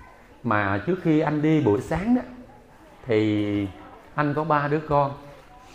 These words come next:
Mà đứa con ba tuổi đó, nó mới nói như thế này. Nó nói bọ-, bập bẹ, bập bẹ. Nó sắp sửa được bốn tuổi rồi, chú Sáu kể rành đó.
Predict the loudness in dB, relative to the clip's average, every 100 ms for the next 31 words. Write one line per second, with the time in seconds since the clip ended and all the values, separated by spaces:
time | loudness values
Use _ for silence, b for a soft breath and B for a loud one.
0 | -2 2 4 2 2 2 4 4 4 2
1 | 2 2 0 -6 -14 -20 -20 -20 -20 -20
2 | -20 -20 -20 -20 -20 -20 -20 -10 -6 -4
3 | -2 -2 -2 -2 -4 -4 -2 -4 -6 -12
4 | -18 -20 -20 -20 -20 -20 -20 -16 -16 -8
5 | 0 2 4 4 4 2 -8 -2 -2 2
6 | 2 4 4 0 2 4 4 4 0 -12
7 | -18 -20 -20 -20 -20 -20 -20 -20 -20 -20
8 | -6 -2 0 0 4 4 4 2 2 2
9 | 4 2 4 4 4 0 0 -4 -2 -4
10 | 0 2 4 4 4 -2